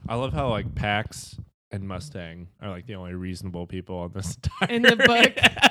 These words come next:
Speaker 1: Yeah, yeah.
Speaker 2: Well, they're smart. They're like,
Speaker 1: <laughs>
Speaker 2: "Let me see how I can talk my way through this and not just poke holes in people."
Speaker 1: <laughs> Right. And yeah, then you've got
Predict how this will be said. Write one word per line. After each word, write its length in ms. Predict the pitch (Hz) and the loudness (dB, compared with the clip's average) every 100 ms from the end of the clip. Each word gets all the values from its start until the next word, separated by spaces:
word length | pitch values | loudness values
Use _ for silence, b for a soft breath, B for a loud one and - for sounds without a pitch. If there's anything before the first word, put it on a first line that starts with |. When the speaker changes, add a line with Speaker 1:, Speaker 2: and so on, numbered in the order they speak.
| - | 6
Speaker 1:
Yeah, 400 | 202 - 196 196 - | 6 8 6 6 4
yeah. 680 | 196 202 226 - - 202 - - | 6 6 6 2 -2 0 2 0
Speaker 2:
Well, 140 | 254 285 | 2 4
they're 140 | 277 | 4
smart. 500 | 226 262 262 302 254 | 0 0 2 4 2
They're 120 | 240 | 2
like, 300 | 233 220 214 - | 2 2 0 -2
Speaker 1:
<laughs> 60 | - | -6
Speaker 2:
"Let 140 | 339 | -6
me 140 | 349 330 | -6 -8
see 320 | - 254 247 | -2 0 2
how 540 | 254 233 226 214 208 208 - | 2 2 2 0 -2 -4 -2
I 140 | 220 | -4
can 340 | 214 226 202 - | -2 -4 -6 -10
talk 340 | - 320 330 - | -4 -2 -2 -2
my 160 | 220 | 0
way 180 | 196 180 | 0 0
through 220 | 170 190 | -2 -2
this 320 | 180 180 180 | -2 -4 -4
and 100 | 202 | -6
not 240 | 196 196 175 | -4 -6 -6
just 260 | 190 175 - | -10 -8 -4
poke 220 | 269 262 | -4 -4
holes 300 | 277 302 262 | -4 -4 -6
in 140 | 214 | -8
people." 440 | 175 170 - 226 - 185 | -8 -12 -16 -8 -4 -4
Speaker 1:
<laughs> 20 | - | -2
Right. 920 | 165 - 147 156 - 127 - 123 - - B B B B - | -2 -4 -6 -6 -6 -8 -6 -8 -8 -18 B B B B -4
And 100 | 110 | -2
yeah, 200 | 104 98 | -2 -2
then 180 | 104 101 | -4 -8
you've 140 | 98 | -6
got 320 | 104 98 92 | -4 -4 -6